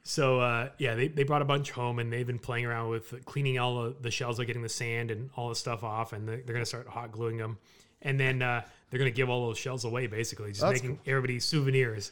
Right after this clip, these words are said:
Speaker 2: We've gotta get her back and, and razz her about this trip.
Speaker 1: Yeah, she had a good time, though.
Speaker 2: No,
Speaker 1: I mean,
Speaker 2: good.
Speaker 1: they had a great time. So,
Speaker 2: Yeah, it
Speaker 1: and
Speaker 2: looks super fun.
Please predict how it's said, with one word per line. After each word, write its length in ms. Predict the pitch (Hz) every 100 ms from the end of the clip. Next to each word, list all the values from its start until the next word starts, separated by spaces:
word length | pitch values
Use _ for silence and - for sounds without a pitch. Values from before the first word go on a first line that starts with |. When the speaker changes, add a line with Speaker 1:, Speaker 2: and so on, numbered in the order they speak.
| -
Speaker 2:
We've 180 | 127 127
gotta 200 | 139 131
get 160 | 123 110
her 120 | 113
back 340 | 101 98 90
and, 220 | 95 90 -
and 260 | 95 95 95 _ _ -
razz 420 | 117 113 107 110 101
her 120 | 95
about 240 | 95 95
this 180 | 95 -
trip. 320 | - 107 95 - - _
Speaker 1:
Yeah, 220 | 165 143
she 160 | 110 254
had 100 | 320
a 40 |
good 100 | 370
time, 240 | 277 - 254
though. 160 | 98 -
Speaker 2:
No, 120 | 156 190
Speaker 1:
I 20 |
mean, 80 | 147
Speaker 2:
good. 180 | 147
Speaker 1:
they 120 | 120 185
had 80 | 196
a 40 |
great 200 | 196 196
time. 240 | 208 156
So, 60 | 131
Speaker 2:
Yeah, 80 | 123
it 40 |
Speaker 1:
and 80 | 117
Speaker 2:
looks 160 | 170 -
super 220 | 110 92
fun. 240 | 87 85